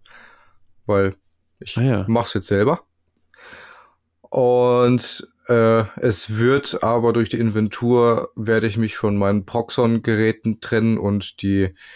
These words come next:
Speaker 1: komplette Bastelkiste oder Bastelkisten werden verschwinden.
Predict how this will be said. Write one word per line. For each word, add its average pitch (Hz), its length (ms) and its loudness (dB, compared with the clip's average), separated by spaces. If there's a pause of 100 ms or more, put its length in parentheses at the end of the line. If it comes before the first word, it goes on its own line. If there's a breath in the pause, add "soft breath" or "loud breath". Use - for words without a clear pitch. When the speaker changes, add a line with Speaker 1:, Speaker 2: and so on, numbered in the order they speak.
(460 loud breath)
Speaker 1:
komplette 123 540 0
Bastelkiste 104 1080 -4 (280)
oder 101 140 0
Bastelkisten 98 960 -4
werden 98 360 -2
verschwinden. 95 680 -4